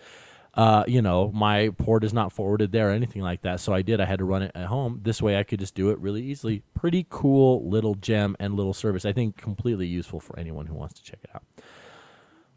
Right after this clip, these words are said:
Our second web app that I wanna talk about is called Account Killer. And this is so important because a lot of times, I mean, we've been finding this out,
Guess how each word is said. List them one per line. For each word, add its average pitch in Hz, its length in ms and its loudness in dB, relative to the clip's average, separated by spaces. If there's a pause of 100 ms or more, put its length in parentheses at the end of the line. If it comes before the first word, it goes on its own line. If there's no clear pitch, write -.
Our 131 160 6
second 131 640 0
web 104 300 2
app 101 160 0
that 107 100 0
I 95 80 2
wanna 95 240 0
talk 98 280 -6
about 120 220 2
is 113 100 -2
called 127 300 4
Account 139 540 -2
Killer. 98 260 -2
And 104 140 0
this 175 160 4
is 196 120 2
so 214 280 6
important 190 400 2
because 143 260 2
a 147 60 2
lot 170 280 0
of 196 80 0
times, 131 420 0
I 131 100 0
mean, 139 180 2
we've 170 140 0
been 170 120 2
finding 156 340 -2
this 131 180 0
out, 139 280 2